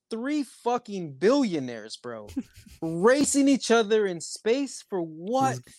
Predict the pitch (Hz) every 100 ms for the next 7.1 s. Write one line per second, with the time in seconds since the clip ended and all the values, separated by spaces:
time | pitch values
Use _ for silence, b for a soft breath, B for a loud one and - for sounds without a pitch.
0 | _ - 254 247 - 226 202 202 233 294
1 | 269 180 - 135 123 139 135 135 123 127
2 | 120 117 123 113 - - - 269 359 269
3 | 180 147 123 _ _ _ - - - -
4 | 240 214 151 277 320 254 233 214 185 -
5 | 226 277 233 220 240 196 170 143 190 185
6 | 160 170 165 190 160 147 156 175 151 139